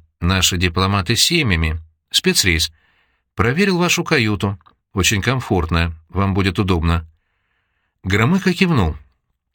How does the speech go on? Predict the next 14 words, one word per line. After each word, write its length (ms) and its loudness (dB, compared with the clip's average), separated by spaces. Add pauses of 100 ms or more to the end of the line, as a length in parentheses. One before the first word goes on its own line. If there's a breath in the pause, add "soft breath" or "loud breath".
(500)
«Мы 220 2
уже 200 2
почти 360 0
готовы». 540 -2 (840)
Рожков 420 0
добавил: 480 0 (400)
«Ну 280 2
вот 200 -2
что 180 -2
я 140 0
выяснил. 600 0 (720)
Путешествие 640 0
может 280 0
затянуться. 680 0